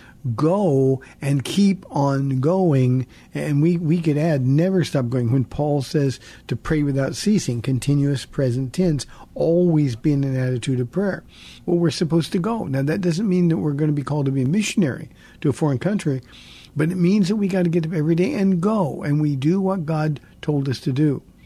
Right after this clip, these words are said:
And your example of Lazarus was brilliant because, you know, one of the things when they, they had to move the stone, if they didn't, Lazarus couldn't have come out.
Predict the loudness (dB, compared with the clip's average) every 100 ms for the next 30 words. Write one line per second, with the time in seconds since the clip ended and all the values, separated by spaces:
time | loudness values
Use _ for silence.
0 | -20 -20 -20 -2 2 4 4 2 0 2
1 | 2 0 -2 -4 -4 -2 0 0 -2 -6
2 | -10 -10 -10 -8 -2 2 2 0 -4 -4
3 | -2 0 -2 -6 -20 -20 -10 -2 0 0
4 | 0 -2 -4 0 2 2 2 0 -2 -2
5 | 0 -2 -2 0 2 2 0 2 2 2
6 | 0 -4 -2 0 0 0 -2 0 0 0
7 | -2 -2 -4 -4 -2 -2 -2 -2 0 -2